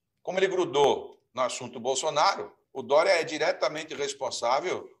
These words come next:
pela, pela situação brasileira, porque, vocês recordam, o Dória foi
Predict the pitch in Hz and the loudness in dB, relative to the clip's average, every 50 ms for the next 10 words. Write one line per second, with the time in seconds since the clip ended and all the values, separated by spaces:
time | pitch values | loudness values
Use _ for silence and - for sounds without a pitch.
0 | _ _ - 117 113 123 135 139 139 127 107 101 - 127 123 127 123 - - 135 | _ _ -10 -6 -2 0 2 4 4 2 2 0 -4 -6 -6 -6 -6 -6 -4 -4
1 | 117 110 - - - 147 175 170 135 110 110 113 98 104 101 101 117 139 143 117 | -4 -4 -4 -2 -2 -2 -2 -2 -8 -8 -8 -8 -6 -6 -6 -2 0 0 0 0
2 | - - - - _ _ _ _ _ _ _ _ _ 110 - _ 123 127 123 127 | -2 -6 -12 -18 _ _ _ _ _ _ _ _ _ -20 -18 _ -8 -8 -8 -8
3 | - - - _ _ _ - 101 101 113 110 - - 143 135 123 113 117 110 117 | -10 -18 -20 _ _ _ -18 -12 -10 -8 -8 -6 -6 -6 -6 -6 -6 -6 -8 -4
4 | 120 113 120 135 - 165 190 196 - - - _ 127 98 98 107 120 147 165 151 | 0 2 2 2 2 0 -4 -6 -8 -12 -16 _ -14 -4 0 0 2 2 0 -4
5 | - - 160 156 143 123 - - | -4 -4 -4 -2 -2 -4 -4 -6